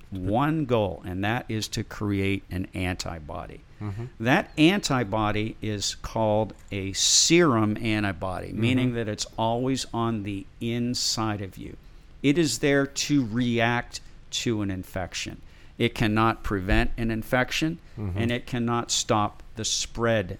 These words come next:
Speaker 1: of an infection. It cannot stop the virus from getting inside of you. So it's only there to react to the infection.
Speaker 2: And
Speaker 1: Uh,
Speaker 2: whatever antigen or that, that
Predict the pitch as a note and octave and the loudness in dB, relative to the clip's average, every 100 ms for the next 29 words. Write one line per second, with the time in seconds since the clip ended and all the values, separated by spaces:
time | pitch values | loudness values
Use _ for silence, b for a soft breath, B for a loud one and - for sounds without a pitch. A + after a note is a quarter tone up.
0 | - G#2 F#2 F2+ F2+ E2 - F2+ - F2 | -6 -6 -4 -6 -6 -8 -6 -6 -6 -6
1 | - B B B B2+ C#3 - B2 B2+ C#3 | -8 B B B -2 0 0 2 2 0
2 | - - - B2 A#2+ - - G#2+ G2 A2 | 0 -2 0 0 0 -4 -8 -8 0 4
3 | A2+ G#2 F2+ - - - - - - - | 6 4 -2 -4 -4 -6 -10 -20 -20 -12
4 | - G2+ F#2+ G#2+ F#2+ F#2 F2+ - G2 F#2 | -6 -4 -2 -2 -2 -4 -4 -2 0 -2
5 | F2 - E2 - - - - b b b | -4 -8 -10 -12 -20 -20 -20 b b b
6 | - A#2+ A#2 - B2+ D#3+ G#3 D#3 C#3+ C3+ | 2 4 4 0 2 4 4 2 4 6
7 | C3+ C3 - - - C3+ B2 A2 A2+ G#2+ | 4 2 -10 -10 -4 0 0 0 -4 -4
8 | - A#2+ B2 - - - - - C3 G#2 | -2 -2 -2 -6 -18 -14 -10 0 0 0
9 | E2 - - - - - G#2+ G2 F2+ - | -4 -14 -20 -20 -20 -8 -4 -2 -4 -4
10 | F#2+ - - - - - - - - - | -6 -4 -8 -10 -16 -20 -20 -20 -12 -4
11 | G#2 G#2+ A2+ A2 G#2 - G#2+ G#2 G2+ E2+ | 0 4 2 2 -4 -6 -6 -4 -4 -6
12 | G2 F#2 F2+ F#2 F#2+ - G2 G2 - F#2+ | -6 -6 -8 -10 -12 -10 -8 -8 -4 -4
13 | F#2+ | -4